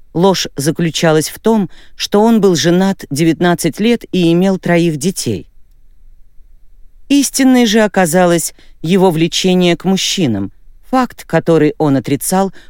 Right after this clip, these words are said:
большую часть жизни. Новую сексуальную ориентацию отца – Эмма приняла, но ей было чудовищно трудно принять то, что его открытие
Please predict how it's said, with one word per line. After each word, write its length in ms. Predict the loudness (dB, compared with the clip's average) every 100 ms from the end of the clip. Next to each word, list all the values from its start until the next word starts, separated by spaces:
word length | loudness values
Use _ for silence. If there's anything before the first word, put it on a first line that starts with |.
| -6
большую 560 | 0 2 0 -2 -2 -2
часть 520 | -4 -4 -4 -6 -8
жизни. 540 | -4 -4 -4 -6 -10 -14 -20 -4
Новую 440 | 2 2 4 2
сексуальную 840 | 2 -2 -2 0 2 2 2 2 0
ориентацию 920 | 0 2 2 2 0 -2 -4 -2 -2 -4 -12 -20 -6
отца – 560 | -2 -2 -4 -2 -2 -2 -8 -20 -20 -4 0
Эмма 300 | 2 2 0
приняла, 640 | 0 0 0 0 -4 -8 -16 -20 -8
но 140 | 0 2
ей 280 | 4 2 2
было 300 | 2 2 2
чудовищно 720 | 0 2 2 2 0 -2 0
трудно 400 | 0 2 2 0
принять 520 | 2 2 2 -2 -6
то, 240 | -4 -4 -4 -12 -20 -20
что 240 | -16 -2 0
его 300 | 2 4 2
открытие 800 | 0 -2 -2 -2 -2 -4 -4